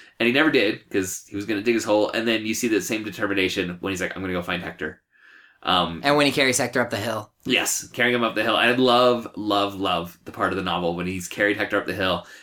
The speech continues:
Speaker 1: and he's like, "I gotta go back down and get the shovel."
Speaker 2: I was just gonna say that.
Speaker 1: He's like, "Where in the world is the shovel?" And he's like, "It can't have been that far." Like, he didn't realize how far he carried Hector, and he's, like, going down, and he's like,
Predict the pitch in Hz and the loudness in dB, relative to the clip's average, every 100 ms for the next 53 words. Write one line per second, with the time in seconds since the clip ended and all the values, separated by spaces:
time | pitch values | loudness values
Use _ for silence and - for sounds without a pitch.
0 | - 110 117 107 92 - 110 104 101 92 | -6 -2 0 0 -2 0 0 2 2 2
1 | 101 95 92 85 90 90 147 190 196 180 | 0 -2 -6 -4 -4 2 6 6 6 6
2 | 208 226 226 240 240 214 123 - 156 147 | 6 6 6 6 6 6 2 2 2 2
3 | 101 101 101 117 135 139 104 92 110 131 | -2 -4 -2 -2 -4 -2 -2 -2 -2 -4
4 | - - 254 95 - 156 156 - 247 190 | 0 2 4 2 2 2 2 4 6 6
5 | 180 226 226 208 196 - - 131 120 156 | 4 0 2 2 2 2 2 4 2 2
6 | 165 147 139 123 120 120 107 - 110 104 | 4 4 4 2 0 0 0 2 2 2
7 | 110 104 90 98 - 82 82 101 98 101 | 0 -2 -2 -6 -4 -4 -2 -4 -2 -2
8 | 87 101 95 95 92 92 85 85 - | -2 -6 -4 -4 -4 -4 -6 -8 -10